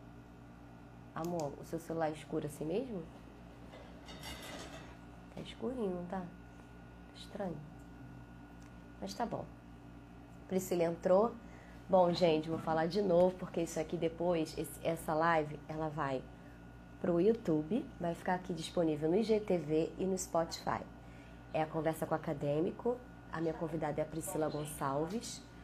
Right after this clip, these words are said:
A gente vai bater um papo hoje sobre a trajetória acadêmica dela, que é bem diferenciada. E a gente acredita que vai ser um conteúdo que vai estimular pessoas, que vai ajudar as pessoas a, a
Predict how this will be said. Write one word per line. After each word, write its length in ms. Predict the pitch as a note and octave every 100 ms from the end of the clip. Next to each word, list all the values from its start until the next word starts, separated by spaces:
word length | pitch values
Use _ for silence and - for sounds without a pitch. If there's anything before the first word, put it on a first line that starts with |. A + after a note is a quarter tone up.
| - -
A 120 | D#3+
gente 360 | D#3 D#3+ -
vai 720 | E3 E3 D#3 D#3 D#3 D3 D3 D3
bater 260 | D#3 E3 F3
um 60 |
papo 380 | E3 E3 D#3 D#3+
hoje 180 | D#3 D3+
sobre 200 | D#3+ E3+
a 40 |
trajetória 560 | E3+ F3 E3+ - F3+ A3+
acadêmica 500 | A3+ F3+ E3+ D#3+ D#3+
dela, 280 | D3 D3 C#3+ D3
que 100 | D3
é 60 |
bem 240 | C3+ D3 G#3
diferenciada. 1040 | A#3+ - F#3 E3+ - D#3+ B2+ C#3 E3 A#3+ - - - - - - -
E 200 | G3+ G3
a 80 | G3
gente 220 | G3 G3
acredita 400 | F#3+ G3+ G3 G3
que 100 | G3
vai 120 | G3
ser 120 | G3 G3
um 80 |
conteúdo 540 | G3 G3 G3 F#3 F#3 F#3+
que 100 | F#3+
vai 380 | E3 F#3 F#3 F#3+
estimular 500 | F#3+ - F#3+ F#3 F#3
pessoas, 880 | F#3+ F3+ - F3+ F3+ F#3+ F3+ E3+ E3+
que 120 | -
vai 240 | D#3+ E3 E3+
ajudar 320 | F3 D#3+ E3+
as 120 | F3+
pessoas 840 | - E3 - E3+ E3+ F3 F3 - - - - - - -
a, 560 | E3+ E3 E3 E3 D#3+ -
a 640 | E3+ E3 D#3+ D#3 D3+ D3